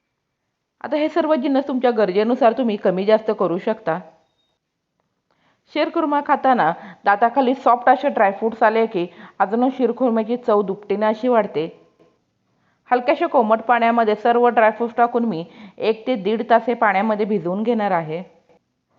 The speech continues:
जास्त वेळ नसल्यामुळे मी कोमट पाण्यामध्ये भिजवून घेणार आहे. तुमच्याकडे वेळ असेल तर तुम्ही चार ते पाच तास हे साध्या पाण्यामध्ये भिजवून घेतले तरीही चालतील. छानपैकी इथे ड्रायफ्रूट सॉफ्ट झालेले आहेत.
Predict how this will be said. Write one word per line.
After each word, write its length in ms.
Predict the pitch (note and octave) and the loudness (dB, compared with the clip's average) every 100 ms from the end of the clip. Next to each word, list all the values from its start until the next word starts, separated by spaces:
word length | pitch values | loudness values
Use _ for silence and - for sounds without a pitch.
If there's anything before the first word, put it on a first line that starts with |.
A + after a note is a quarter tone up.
| _ | _
जास्त 280 | A3+ D#4 E4 | 2 2 2
वेळ 240 | E4 C4 C4+ | 4 4 6
नसल्यामुळे 480 | C4 C4+ B3 C4 | 2 4 2 4
मी 160 | B3+ C4 | 2 0
कोमट 340 | B3+ A3 G#3 | 2 2 2
पाण्यामध्ये 480 | G#3 A#3 A3+ A3+ A3+ | 0 0 0 2 2
भिजवून 400 | G#3 G#3 F#3 G#3 | 0 -2 -2 -2
घेणार 280 | A3+ A3 G#3+ | -2 0 2
आहे. 280 | G#3+ G3 F3 - A3+ G3+ | 2 2 -4 -6 -16 -14
तुमच्याकडे 420 | A#3+ A3+ A#3+ B3 A#3+ | -8 -2 0 2 2
वेळ 260 | A3 A3+ | 2 4
असेल 380 | A3+ A#3 A#3 A3+ | 4 4 -2 0
तर 80 | A#3+ | 0
तुम्ही 280 | B3+ G#3 F#3 - - _ | 0 -4 -6 -12 -20 _
चार 200 | A3+ G#3+ A3 | 2 2 0
ते 60 | B3+ | -4
पाच 420 | A#3 G#3 G#3 - | 0 2 2 2
तास 240 | A3 A3+ | 0 0
हे 140 | B3 A3+ | 0 0
साध्या 320 | A#3 F3 G3 | 2 2 2
पाण्यामध्ये 500 | A3 G#3+ G#3+ A3+ G#3 | 2 0 2 0 0
भिजवून 380 | G3+ E3+ F#3+ G#3+ | -2 -2 -2 0
घेतले 260 | A#3+ G#3+ F#3+ | -2 -2 -4
तरीही 220 | F#3+ G3 | -4 -4
चालतील. 460 | A#3 G3+ D#3+ E3 G3 - _ _ _ _ _ _ _ _ _ _ _ _ | 0 0 0 -6 -10 -14 _ _ _ _ _ _ _ _ _ _ _ _
छानपैकी 460 | C#4 D#4 E4 F4 E4 | -2 -2 0 -2 -2
इथे 160 | C#4 | 0
ड्रायफ्रूट 380 | C#4 A#3+ A3 B3 | 2 4 4 -2
सॉफ्ट 340 | B3+ G#3 G#3 A#3 | 2 0 2 0
झालेले 400 | A3+ B3+ A3+ A#3 | 2 2 4 4
आहेत. 260 | A3 F3 | 4 2